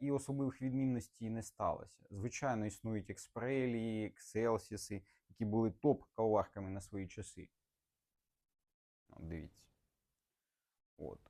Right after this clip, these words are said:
Але сучасні Philips і Seiko — це здешевлена їх версія. Це, по суті, та сама Вієна. От, от, от так. Покращена Вієна, покращена кавомашина, якій було би двадцять шість років.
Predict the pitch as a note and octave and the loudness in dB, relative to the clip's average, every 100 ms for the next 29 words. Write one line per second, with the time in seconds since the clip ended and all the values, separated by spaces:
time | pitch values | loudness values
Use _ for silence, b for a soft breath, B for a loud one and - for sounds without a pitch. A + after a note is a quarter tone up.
0 | _ _ _ A2 G#2+ G#2+ G#2+ A2 B2 B2 | _ _ _ 6 6 6 4 4 6 6
1 | A#2 - - _ _ _ _ _ A2 - | 4 -2 -16 _ _ _ _ _ -8 6
2 | D3 - A#2+ - A2 F#2 - F#2 - F2+ | 6 6 0 -2 -2 -2 -6 -10 -4 -2
3 | F2 D#2+ - F2+ G2 G#2 A#2 G2+ F#2 E2+ | -2 -6 -10 -8 -6 -4 -2 0 -2 -4
4 | E2+ - D#2+ - - - G#2+ A#2 - - | -6 -6 -8 -8 -16 -10 -10 -8 -10 -8
5 | - A#2+ - G#2+ G#2 G#2 F#2+ F2 - - | -6 -4 -4 -2 -2 -2 -4 -6 -10 -20
6 | _ _ _ _ _ _ _ _ _ _ | _ _ _ _ _ _ _ _ _ _
7 | _ _ _ _ _ _ _ _ - F#2+ | _ _ _ _ _ _ _ _ -8 -6
8 | - - F#2+ - G#2+ - - - - _ | -6 -8 -8 -6 -8 -4 -6 -6 -12 _
9 | A2 - B2+ B2+ - A2 G#2 A#2 F#3+ F#3 | -8 0 0 0 -2 -2 0 2 2 2
10 | E3 D3 - F2+ A#2 A2 G#2 F#2 F#2+ F#2+ | 0 -2 -8 -2 0 0 -4 -6 -4 -4
11 | G#2 - F3 E3 C3 G2 F2+ - B2+ F2+ | -4 -6 -6 -4 -2 -2 -4 -6 -4 -4
12 | F#2+ A#2+ A2 C3 C#3+ G3 - E3 - C#3+ | -4 -4 -4 -6 -4 -6 -6 -12 -14 -14
13 | C#3+ C#3 - B2 | -10 -10 -12 -18